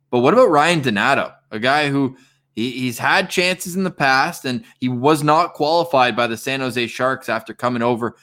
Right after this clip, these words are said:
in a trade from Boston. He'd be a guy who I'd be willing to take a look at. Get that Usenze continuum going. And we know that he, he's, uh, he's very highly thought of by Pierre Maguire. So I wonder if that could be a, kind of a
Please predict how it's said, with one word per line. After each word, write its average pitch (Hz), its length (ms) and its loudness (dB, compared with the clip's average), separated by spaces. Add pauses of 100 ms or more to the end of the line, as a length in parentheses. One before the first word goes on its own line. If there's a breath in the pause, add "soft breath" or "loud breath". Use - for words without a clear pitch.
(160 soft breath)
in 123 100 -4
a 117 60 -2
trade 123 440 0
from 107 160 -2
Boston. 107 600 -2 (240)
He'd 196 240 -2
be 262 120 0
a 190 40 2
guy 123 280 2
who 117 100 0
I'd 117 120 2
be 117 120 0
willing 120 220 0
to 104 60 -4
take 107 240 -4
a 98 60 -6
look 101 260 -4
at. 147 280 0
Get 160 160 -4
that 160 180 2
Usenze 156 920 2 (220 loud breath)
continuum 143 760 2
going. 98 420 0
And 110 100 -4
we 120 120 -2
know 139 200 2
that 131 200 -2 (200 soft breath)
he, 123 200 -2
he's, 135 360 0
uh, 127 240 4
he's 123 280 -4
very 147 380 0 (200)
highly 143 380 -4
thought 131 320 0
of 156 220 2
by 123 200 0
Pierre 127 280 -4
Maguire. 123 540 -2
So - 260 -6 (220 soft breath)
I 127 100 0
wonder 170 260 4
if 170 140 -2
that 156 260 0
could 151 120 -4
be 135 200 0
a, 123 120 -4
kind 135 220 -2
of 127 100 -4
a 120 140 0